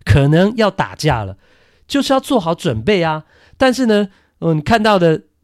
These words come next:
刘宇辰呢，在投出触身球之后呢，他却是在一个没有警戒的情况之下，没有防备的情况之下，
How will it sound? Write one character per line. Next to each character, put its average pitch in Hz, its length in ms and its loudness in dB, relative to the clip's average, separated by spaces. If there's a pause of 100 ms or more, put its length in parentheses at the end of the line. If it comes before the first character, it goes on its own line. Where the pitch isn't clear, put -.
(360)
刘 185 160 2
宇 190 100 2
辰 139 200 0
呢， 147 80 -2
在 202 120 0
投 165 200 0
出 196 120 -2
触 185 200 -2
身 180 180 0
球 127 300 -4 (240)
之 185 160 -2
后 196 160 4
呢， 160 160 0 (240)
他 196 160 -6
却 202 160 0
是 196 120 -6
在 180 160 0
一 156 40 -2
个 151 100 0
没 143 220 2
有 208 260 0 (220)
警 117 320 -4
戒 233 180 2
的 143 100 0
情 131 160 -4
况 160 160 -2
之 147 120 -8
下， 139 240 -4 (220)
没 160 100 0
有 180 160 4
防 123 400 -2
备 214 180 4
的 147 80 2
情 117 220 -6
况 135 160 -2
之 120 120 -12
下， 123 240 -6